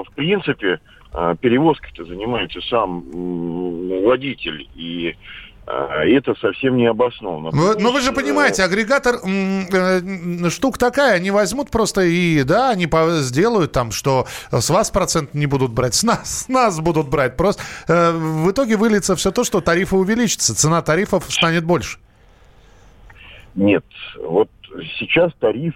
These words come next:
Speaker 1: э, неуклонно падает, да, то есть именно из-за того, что, в принципе, все, э, какие-то, м, дополнительные, э,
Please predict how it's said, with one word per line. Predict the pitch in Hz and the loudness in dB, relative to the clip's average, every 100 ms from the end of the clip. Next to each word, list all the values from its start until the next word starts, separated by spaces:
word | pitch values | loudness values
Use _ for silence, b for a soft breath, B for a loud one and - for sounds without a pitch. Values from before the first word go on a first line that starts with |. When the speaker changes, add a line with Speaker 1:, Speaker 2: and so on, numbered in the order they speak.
| - | -6
Speaker 1:
э, | - 80 87 90 90 90 90 90 85 85 82 | -10 0 4 6 6 4 4 4 4 4 0
неуклонно | 82 117 117 139 117 95 92 | 0 0 2 0 0 0 -4
падает, | - 82 76 113 147 - - B B B - | 0 0 0 -6 -4 -4 -4 B B B -10
да, | 78 92 120 127 | -2 4 4 2
то | 98 | -4
есть | 80 - - - 110 | -8 -8 -8 -6 0
именно | 135 160 139 117 101 | 2 4 4 2 0
из-за | 98 110 | -2 -4
того, | 95 113 123 180 196 | 0 0 2 0 -2
что, | - 120 120 - B B - | -6 -2 0 -2 B B -8
в | |
принципе, | 143 175 170 107 - 90 | 0 2 2 0 -4 -8
все, | - - 160 139 101 - | -8 0 2 4 2 -4
э, | 76 95 87 85 | -6 -2 -2 0
какие-то, | 104 104 143 135 113 107 92 - b b b - | -2 -2 0 0 2 2 0 -4 b b b -12
м, | 90 90 92 95 | -6 -4 -2 -2
дополнительные, | 113 143 147 165 160 - 113 104 98 92 87 - | 0 2 0 -2 -4 -4 -4 -2 0 2 0 -4
э, | 95 92 | -2 0